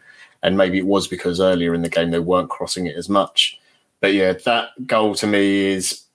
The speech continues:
part, part of it is down to Aubameyang just, again, not closing down quick enough. And then Rob Holding there, like, he's, he's got no one else to pick up.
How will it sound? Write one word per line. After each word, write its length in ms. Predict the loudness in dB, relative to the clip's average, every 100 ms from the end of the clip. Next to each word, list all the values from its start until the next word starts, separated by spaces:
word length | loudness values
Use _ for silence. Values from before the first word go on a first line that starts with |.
| _
part, 440 | 0 2 2 0 -4 _ -2
part 260 | 0 2
of 80 | 0
it 100 | -2
is 120 | -2
down 220 | 0 0 0
to 260 | 0 0
Aubameyang 640 | 0 0 2 2 2 0 -4
just, 480 | -4 -6 -8 -14 -18 _ -20 _ -18 -10
again, 320 | 0 2 4
not 140 | 2
closing 300 | 2 2 2 2
down 220 | 4 2
quick 220 | 0 -2
enough. 440 | 2 2 2 -8 -16 _ _ _ _
And 240 | -2 0
then 480 | 2 2 2 0 -2
Rob 220 | 0 -2 2
Holding 420 | 2 2 0 0
there, 400 | 2 2 2 -2 _ _ _ _ _ -20 -4
like, 240 | 0 0
he's, 260 | 2 0 0
he's 220 | 0 0
got 200 | 0 0
no 180 | 0 2
one 160 | 2 2
else 200 | 0 -2
to 60 | -2
pick 260 | -4 0
up. 240 | -2 -2